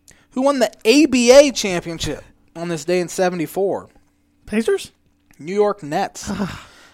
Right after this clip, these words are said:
Speaker 1: Beat the
Speaker 2: New York Nets?
Speaker 1: Yeah, beat
Speaker 2: Huh.
Speaker 1: the, beat the Utah Stars.
Speaker 2: Yeah, I'm not too caught up on my A B A trivia. That's something I need to study.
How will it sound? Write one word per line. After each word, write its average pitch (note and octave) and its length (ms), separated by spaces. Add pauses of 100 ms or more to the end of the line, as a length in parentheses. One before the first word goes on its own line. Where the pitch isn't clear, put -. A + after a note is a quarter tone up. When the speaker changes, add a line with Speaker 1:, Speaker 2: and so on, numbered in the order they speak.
(140)
Speaker 1:
Beat D#3 180
the G#3 80
Speaker 2:
New A3 60
York D4+ 320
Nets? D#3 460 (180)
Speaker 1:
Yeah, F3 240 (160)
beat C#3 120
Speaker 2:
Huh. A3 60
Speaker 1:
the, F#3+ 100 (140)
beat F3 200
the C#3+ 80
Utah F#3 480
Stars. - 720 (800)
Speaker 2:
Yeah, D#3+ 500
I'm A#3+ 200
not D4+ 340 (200)
too A#3 600 (140)
caught G3+ 260
up G3+ 140
on F#3+ 80
my F3 180
A F#3+ 160
B E3+ 140
A E3 120
trivia. D#3 460
That's E3+ 200
something D#3+ 280
I - 20
need D#3+ 180
to D3+ 60
study. D#3 460